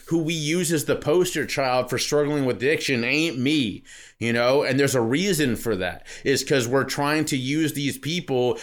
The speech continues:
who, again, we're, we're kinda creating scare tactics here, right? That's what addiction look like, it looks like, and it's the, the guy hunched over on the street corner. I mean, that is for some people, but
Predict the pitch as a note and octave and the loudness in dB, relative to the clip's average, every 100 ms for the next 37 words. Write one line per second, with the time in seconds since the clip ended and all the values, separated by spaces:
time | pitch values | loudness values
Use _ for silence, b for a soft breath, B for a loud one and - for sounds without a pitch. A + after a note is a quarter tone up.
0 | B C3+ C3+ C#3 - D3 F3 A#2+ A#2 A2 | B 0 2 2 2 0 0 0 -2 -2
1 | A#2+ - C3+ D3+ G2+ C#3+ D3+ C3 - D3+ | -6 -4 -2 0 0 0 0 -2 -4 0
2 | D3 C#3 B2 G#2+ G2 G2+ - A2 F#2 F2+ | 0 2 0 -2 -2 -6 -4 -2 -2 0
3 | A2+ - C3 C#3 - C#3+ C3 C#3+ C3+ B2+ | -2 -2 -2 -2 0 0 2 0 -2 -2
4 | A#2+ C3 C3 G#2+ G2+ - B2 A2+ C3 C3+ | -2 -2 0 -2 -2 -4 -6 -2 -2 -2
5 | B2 G#2+ A2+ A#2 A2+ B2 A#2 A2 B B | 0 -2 0 -2 -2 0 0 0 B B
6 | - B2 C3+ C#3 B2 C#3+ C#3 - C#3+ B2+ | -4 -2 -2 -2 -2 -2 -2 2 0 2
7 | B2 A2 G#2+ - E3+ - D3+ A2 G2 E2+ | 0 0 -4 -2 -4 -4 -2 0 -2 -4
8 | B B - D3+ E3 C#3+ D3 B2 C3 F3+ | B B -4 0 2 4 4 2 2 2
9 | B2 C3+ - B - B2+ - B2 F3+ A#2 | 0 -2 -8 B 0 0 2 2 2 0
10 | A#2 A2+ A2 B2 C3 B B D3 C3+ - | 0 2 2 2 0 B B 0 0 -4